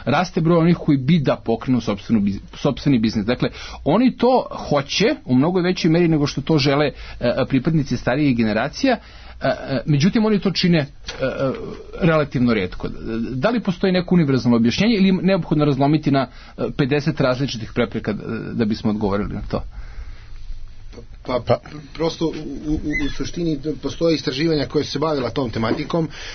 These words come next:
Speaker 2: Ohrabrujuće jeste pre svega činjenica da taj procenat iz godine u godinu raste, broj mladih koji bi se svakako bavili sopstvenim biznisom. Ono što istraživanja pokazuju jeste da prvi osnovni razlog zašto se oni pored, e, sopstvene želje se time bave ne opredele za pokretanje sopstvenog biznisa,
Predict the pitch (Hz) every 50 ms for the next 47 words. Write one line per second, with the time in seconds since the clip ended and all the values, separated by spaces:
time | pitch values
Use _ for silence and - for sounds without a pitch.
0 | - - 135 127 120 135 156 156 156 160 151 147 - 151 156 165 156 - - -
1 | - 156 147 - 165 147 151 - - 170 160 151 147 143 123 - 143 139 135 139
2 | 139 135 127 127 - - - - - - - 151 147 135 - 151 147 - 160 151
3 | 139 - 131 131 135 156 151 143 143 143 139 135 147 143 139 143 143 143 139 143
4 | 143 147 143 - - 113 101 110 117 127 131 131 131 127 139 139 135 131 139 139
5 | 139 135 123 - - 127 123 117 120 120 113 - - - - 143 127 - - 131
6 | 123 131 135 127 127 123 123 104 - 139 131 - - 127 120 117 113 117 113 110
7 | 104 98 - 101 98 113 123 135 139 135 127 - - 139 135 123 - - 135 120
8 | 127 147 151 143 139 123 - 127 107 - 143 147 143 147 147 139 139 147 135 -
9 | - 151 139 135 135 135 131 - - - - - - - - - - 160 170 156
10 | 147 147 151 151 151 - 156 147 143 135 143 156 147 143 139 120 139 156 151 -
11 | - 135 - - 147 151 156 156 143 123 - - 151 160 151 139 123 113 - -
12 | - - - - - - 135 135 131 120 - 160 156 - - 156 139 135 127 151
13 | 156 147 131 - - 131 - 151 147 139 139 151 147 143 135 135 135 127 - -
14 | 143 147 147 147 156 139 120 113 110 117 120 104 139 135 135 139 120 127 123 113
15 | - 147 139 135 - 147 127 123 127 151 170 175 160 - - 165 147